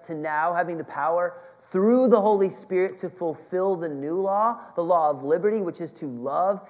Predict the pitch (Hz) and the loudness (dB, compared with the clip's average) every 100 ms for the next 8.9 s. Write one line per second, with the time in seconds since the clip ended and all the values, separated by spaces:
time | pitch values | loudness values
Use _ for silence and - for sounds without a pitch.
0 | - 156 147 147 165 151 185 - 147 139 | -12 -8 -4 -2 -2 -4 -6 -6 -4 -2
1 | 139 190 220 - - _ _ _ _ _ | -2 -4 -6 -10 -20 _ _ _ _ _
2 | _ _ _ _ _ - 185 190 - - | _ _ _ _ _ -4 0 0 -2 -4
3 | 160 190 208 - 202 214 208 175 120 113 | -2 0 -2 -4 -4 -4 -4 -8 -8 -10
4 | 123 - _ _ _ - 147 185 139 160 | -12 -20 _ _ _ -16 -4 -4 -2 -6
5 | - 160 170 180 175 - - 160 160 147 | -4 -6 -4 -6 -10 -16 -18 -12 -10 -8
6 | 139 - _ _ - 139 131 135 143 139 | -10 -14 _ _ -16 -14 -12 -8 -8 -10
7 | 123 117 113 127 120 120 123 127 127 143 | -12 -14 -16 -16 -14 -12 -12 -12 -12 -14
8 | 117 117 - - 123 107 98 _ | -14 -18 -20 -20 -18 -18 -20 _